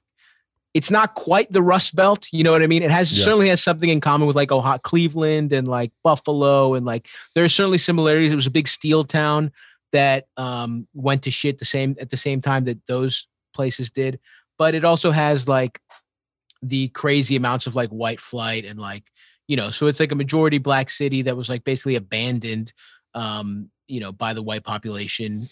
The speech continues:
Speaker 1: And then it was kind of impossible to even, like, build up wealth because of, like, redlining policies and all this kind of stuff. So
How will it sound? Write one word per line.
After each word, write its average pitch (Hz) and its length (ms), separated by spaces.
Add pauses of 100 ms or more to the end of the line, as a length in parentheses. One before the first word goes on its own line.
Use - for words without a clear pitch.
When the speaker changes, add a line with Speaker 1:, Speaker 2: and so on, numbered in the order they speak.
Speaker 1:
And 113 180
then 107 340 (380)
it 131 60
was 139 100
kind 143 160
of 131 60
impossible 123 680
to 127 140
even, 117 220
like, 107 240
build 120 360
up 107 240
wealth 110 480
because 110 340
of, 104 100
like, 104 260
redlining 107 600
policies 104 520
and 110 100
all 104 100
this 107 140
kind 104 200
of 95 60
stuff. 107 280
So 135 260